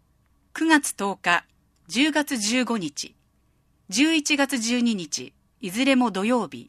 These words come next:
全三回、午前十時から十一時半まで。受付は八月五日から二日まで。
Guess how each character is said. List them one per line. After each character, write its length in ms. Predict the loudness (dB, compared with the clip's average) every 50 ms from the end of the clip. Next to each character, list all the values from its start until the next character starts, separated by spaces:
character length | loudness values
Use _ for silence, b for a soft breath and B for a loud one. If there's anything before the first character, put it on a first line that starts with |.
| _ -10
全 280 | -2 0 0 0 0
三 280 | -2 -4 -4 -4 -4 -4
回、 300 | -4 -4 -4 -4 -4 -10 _ _ _ _ _ _ _ _ _ _ _ _ _ _ _ -8
午 160 | -2 -2 0 2
前 260 | 2 0 0 -2 -2
十 240 | -2 0 0 0 0
時 120 | -2 -6
か 140 | -8 -8 -8
ら 200 | -6 -8 -10 _ _
十 220 | -10 -6 0 2 2
一 180 | 2 2 2
時 120 | -2 -2 0
半 240 | 2 2 0 2 0
ま 100 | -6 -8
で。 160 | -8 -16 _ _ _ _ _ _ _ _ _ _ _ _ _ _ _ _ _ _ _ _ -14
受 220 | -10 -2 -2 -2
付 240 | -2 -2 -4 -2 2
は 240 | 4 4 2 2 b b b b
八 280 | -6 -6 -2 -2 2
月 260 | 2 2 2 2 0
五 200 | -2 -2 -2 -2
日 140 | -2 -2 0
か 100 | 0 2
ら 120 | 4 4 2
二 280 | 2 -2 -4 -6 -4 0
日 140 | 0 2
ま 140 | 2 2 -2
で。 160 | -4 -8 -16